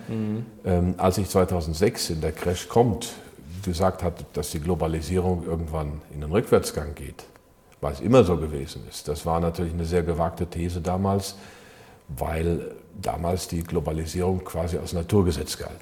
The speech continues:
Speaker 2: Es wird
Speaker 1: Mhm.
Speaker 2: alles immer globaler, es geht immer weiter, aber so ist es nicht. Und auch wenn man sich die Geschichte anschaut, und Ray Dalio hat's jetzt in seinem Buch auch bestätigt oder auch geschrieben,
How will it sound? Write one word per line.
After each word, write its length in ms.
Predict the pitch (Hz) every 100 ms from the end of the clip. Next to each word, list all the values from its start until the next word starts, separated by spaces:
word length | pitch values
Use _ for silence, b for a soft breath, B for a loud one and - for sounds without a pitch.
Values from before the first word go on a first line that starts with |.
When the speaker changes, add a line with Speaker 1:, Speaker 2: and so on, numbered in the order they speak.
| - 117
Speaker 2:
Es 80 |
wird 140 | 110 107
Speaker 1:
Mhm. 60 |
Speaker 2:
alles 260 | 95 98 95
immer 180 | 90 85
globaler, 640 | 80 80 92 95 95 90
es 120 | 80
geht 160 | - 76
immer 220 | 80 80
weiter, 360 | 80 98 101 90
aber 280 | 85 90 85 B B B -
so 80 |
ist 140 | 120 107
es 160 | 92
nicht. 300 | 85 73 - 69
Und 100 | 76
auch 140 | 90
wenn 100 | 90
man 140 | 87
sich 160 | 87 82
die 80 | 80
Geschichte 480 | 80 - 104 - 87
anschaut, 480 | 95 101 92 90
und 180 | 80 78
Ray 120 | 80
Dalio 440 | 78 85 87 85 80
hat's 200 | 85 -
jetzt 180 | 80 85
in 80 |
seinem 220 | 78 76 76
Buch 180 | 76
auch 240 | - 104 -
bestätigt 640 | - 98 98 98 98 87
oder 160 | - 80
auch 200 | 92 -
geschrieben, 500 | 92 - 92 90 85